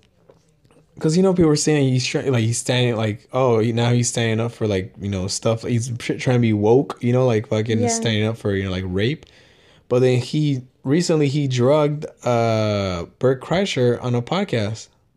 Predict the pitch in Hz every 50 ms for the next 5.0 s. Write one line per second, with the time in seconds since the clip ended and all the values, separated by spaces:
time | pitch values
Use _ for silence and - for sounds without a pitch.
0 | _ _ _ _ _ _ _ _ _ _ _ _ _ - 117 117 113 113 113 113
1 | 110 - - 147 156 156 127 113 - - - _ _ _ _ _ _ - - 247
2 | 233 220 226 226 233 240 233 _ _ _ _ - 127 120 117 120 127 131 139 156
3 | 160 165 - 208 214 226 214 226 226 220 214 208 135 131 123 - 156 135 123 123
4 | 127 131 135 143 139 131 120 117 113 110 - - 143 143 143 135 127 127 127